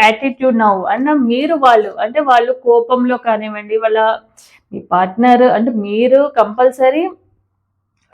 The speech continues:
ఆమ్, కొంచెం ఫైనల్ మీల్ కి సంబంధించిన పర్సన్ కాబట్టి కొంచెం కోపం కూడా వస్తూ ఉంటది. కాబట్టి మీ పార్ట్నర్ ఏమనుకుంటున్నారంటే, so ప్రతిసారి అంటే గొడవ జరిగిన ప్రతిసారి మీ ego and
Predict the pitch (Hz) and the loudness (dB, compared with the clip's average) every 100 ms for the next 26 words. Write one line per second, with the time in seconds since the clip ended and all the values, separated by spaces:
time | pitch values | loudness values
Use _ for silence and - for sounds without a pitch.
0 | - - _ - 233 233 233 226 226 226 | -20 -20 _ 0 2 4 2 2 -2 -6
1 | _ 269 269 277 254 226 254 277 294 285 | _ 0 0 2 4 4 4 2 0 -2
2 | 311 277 240 254 269 254 254 240 220 240 | -4 -2 -2 -2 -4 -4 -2 0 0 -4
3 | 233 220 220 294 302 311 233 233 254 269 | 0 0 0 -4 -4 2 4 4 2 0
4 | 277 262 240 - 269 254 240 262 254 214 | 2 2 0 -6 -4 -2 -2 -2 0 -2
5 | 214 220 349 359 285 240 254 320 311 269 | 0 -4 -4 -4 4 4 4 0 0 0
6 | 294 311 302 311 277 233 226 214 240 269 | -4 -6 -8 -8 -4 -2 -2 -4 -4 -4
7 | 359 _ _ _ _ _ _ - 339 320 | -4 _ _ _ _ _ _ -2 -2 2
8 | 277 269 349 349 349 339 349 302 - _ | 2 2 -2 2 4 6 4 0 -6 _
9 | _ 240 247 208 196 214 240 320 349 349 | _ -2 0 -2 0 0 2 2 2 -2
10 | 349 359 277 233 277 302 311 277 226 247 | -2 -4 -2 -2 -4 -6 0 0 0 -2
11 | 285 262 294 311 240 311 359 | -6 -8 -6 -6 -4 2 2